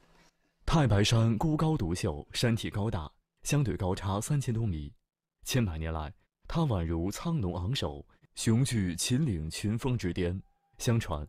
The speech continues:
在取得牧野之战的胜利，建立周王朝之后，为了封赏浴血奋战的各路功臣，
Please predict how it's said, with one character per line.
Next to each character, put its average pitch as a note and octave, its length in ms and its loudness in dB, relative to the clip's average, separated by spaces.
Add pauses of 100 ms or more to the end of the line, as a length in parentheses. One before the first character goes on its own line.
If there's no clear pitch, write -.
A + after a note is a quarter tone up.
(340)
在 D#3 220 2
取 A2+ 180 0
得 G#2 260 4
牧 D3+ 200 2
野 D#2+ 160 0
之 C3+ 160 -2
战 A2 140 -2
的 D#2 60 -2
胜 F2 200 -2
利， D2 320 -4
建 A2 220 2
立 D#2+ 160 0
周 D3 160 0
王 F#2+ 180 0
朝 E2+ 160 -4
之 G#2+ 100 0
后， F2 240 -4 (720)
为 D3 180 4
了 A#2 80 6
封 D3+ 220 4
赏 D#2 320 -2
浴 D#3 180 2
血 A#2 140 0
奋 B2 180 0
战 A#2 160 0
的 D#2+ 220 -2
各 B2+ 140 0
路 E2+ 160 0
功 C3 160 0
臣， D#2 320 -4